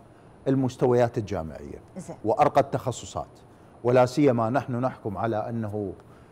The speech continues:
Speaker 1: الطالب حتى يكون غير مظلوم مثل ما تفضلتي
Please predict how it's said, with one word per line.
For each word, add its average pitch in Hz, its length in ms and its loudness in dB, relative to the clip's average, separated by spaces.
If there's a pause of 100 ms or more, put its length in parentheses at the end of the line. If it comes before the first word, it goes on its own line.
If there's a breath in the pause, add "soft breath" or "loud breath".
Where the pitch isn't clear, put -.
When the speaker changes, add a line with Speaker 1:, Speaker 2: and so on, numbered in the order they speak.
(180 soft breath)
Speaker 1:
الطالب 104 760 2 (180)
حتى 113 440 0
يكون 131 340 -2
غير 151 420 6
مظلوم 120 540 0
مثل 127 220 -2
ما 117 160 4
تفضلتي 107 600 -2